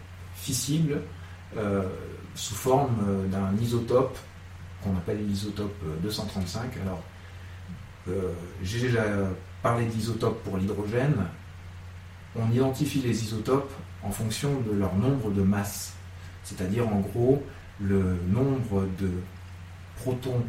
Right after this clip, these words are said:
ou neutrons qui constituent le noyau. Et, euh, l'uranium est majoritairement disponible dans la nature sous forme de deux isotopes,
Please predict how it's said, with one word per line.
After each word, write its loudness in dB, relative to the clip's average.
ou 10
neutrons 2
qui -6
constituent -2
le 2
noyau. 2
Et, 4
euh, -2
l'uranium 6
est 0
majoritairement 4
disponible 2
dans 4
la 4
nature 0
sous -6
forme 2
de -2
deux 0
isotopes, 0